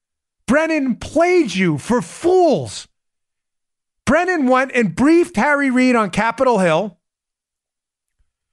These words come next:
about Christopher Steele's information, which then gets a letter from Reid sent to the F B I telling him to open up a case. Steele then goes to the F B I and the State Department,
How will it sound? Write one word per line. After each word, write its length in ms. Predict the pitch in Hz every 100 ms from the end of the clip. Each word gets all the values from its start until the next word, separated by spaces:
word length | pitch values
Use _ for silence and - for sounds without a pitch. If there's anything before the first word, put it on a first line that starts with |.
| _ -
about 480 | 214 247 247 233 -
Christopher 460 | 294 - 302 302
Steele's 420 | - - 294 269 269
information, 720 | 254 262 247 247 - 82 67 _ _ _ _ _ _ -
which 220 | 269 -
then 200 | 311 330
gets 240 | 320 302
a 60 | 254
letter 380 | 247 285 240 214
from 240 | 240 220
Reid 240 | 277 254 -
sent 220 | 247 -
to 80 | 233
the 140 | 240
F 160 | 254 -
B 160 | 240
I 180 | 208 202
telling 260 | 202 247 240
him 60 |
to 60 | 226
open 240 | 247 254
up 140 | 240 226
a 40 |
case. 480 | 220 180 120 - - _ _ _ _ _ -
Steele 380 | - 311 370 330
then 200 | 302 233
goes 280 | 285 320
to 100 | -
the 160 | 277 285
F 180 | 294 -
B 140 | 285
I 160 | 277 277
and 160 | 254
the 60 | 240
State 280 | - 277 262
Department, 460 | - 170 143 165